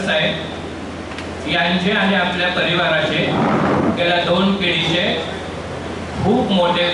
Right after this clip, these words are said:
गहरे संबंध आहेत, कारण कराडकर दादा आणि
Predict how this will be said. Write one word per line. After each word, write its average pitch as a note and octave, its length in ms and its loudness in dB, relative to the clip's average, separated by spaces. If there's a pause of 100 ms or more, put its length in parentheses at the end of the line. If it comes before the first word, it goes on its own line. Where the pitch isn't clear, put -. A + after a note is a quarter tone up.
गहरे D3 320 0
संबंध C3 480 4
आहेत, - 880 -4
कारण F#3 320 2
कराडकर F3 520 2
दादा D3+ 360 2 (800)
आणि G3 200 0